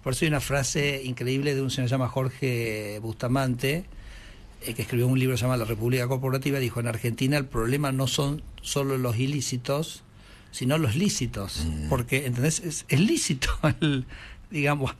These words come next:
Speaker 1: Entonces, eh, nosotros, por ejemplo, hay dos grandes pesos que tiene el trabajador y las empresas, que son, por un lado, los aportes obligatorios sindicales,
Speaker 2: Ujú.
Speaker 1: se llama la cuota solidaria, solidaria entre comillas, ¿no? Porque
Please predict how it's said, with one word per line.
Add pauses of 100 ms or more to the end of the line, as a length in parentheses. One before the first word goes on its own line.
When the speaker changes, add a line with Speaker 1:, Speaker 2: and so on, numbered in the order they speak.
(120)
Speaker 1:
Entonces,
eh,
nosotros,
por
ejemplo,
hay
dos
grandes (720)
pesos
que
tiene
el
trabajador
y
las
empresas,
que
son,
por
un
lado,
los
aportes
obligatorios
sindicales,
Speaker 2:
Ujú.
Speaker 1:
se
llama
la
cuota
solidaria,
solidaria
entre
comillas,
¿no?
Porque